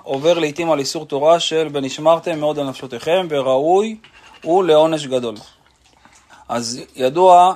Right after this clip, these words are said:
שכל המידות בטלו, אחרי שנחרב בית המקדש, חוץ ממידה כנגד מידה. מידה כנגד מידה, כמו שאדם מתנהג פה, מתנהגים איתו מהשמיים. כל, כמו שאדם מתנהג פה, מתנהגים איתו משמיים. אז עכשיו,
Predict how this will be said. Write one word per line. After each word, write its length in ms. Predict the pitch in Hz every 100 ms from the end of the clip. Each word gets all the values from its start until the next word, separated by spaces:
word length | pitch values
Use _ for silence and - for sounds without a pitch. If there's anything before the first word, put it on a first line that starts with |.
| -
שכל 840 | - 135 135 135 _ _ - 175
המידות 480 | 180 156 147 160 - -
בטלו, 680 | 131 120 - 143 180 240 240
אחרי 160 | - 143
שנחרב 340 | 147 139 147
בית 100 | 143
המקדש, 300 | 135 156 175
חוץ 280 | - 190 -
ממידה 420 | 165 147 143 165
כנגד 400 | 175 151 151 147
מידה. 280 | 135 131 120 - _ _ _ - _ -
מידה 200 | 131 170
כנגד 340 | 170 165 160
מידה, 260 | 151 165 196
כמו 200 | 185 185
שאדם 300 | 170 170 165
מתנהג 380 | 147 151 147
פה, 360 | - 170 214 285 - - - - - _ _ _ _ _ _ -
מתנהגים 480 | 131 151 151 165 180
איתו 200 | 170 151
מהשמיים. 520 | 143 - 131 123 110 _ _ _ _ _ _ _ _ _ _ _ _ _ _ _ _ _ _ _
כל, 320 | - 180 196 185
כמו 140 | 190 185
שאדם 240 | 175 175
מתנהג 300 | 160 165 160
פה, 160 | 202 190
מתנהגים 220 | 175 165
איתו 160 | 160
משמיים. 420 | 143 143 131 117 117
אז 120 | 123
עכשיו, 360 | - 202 165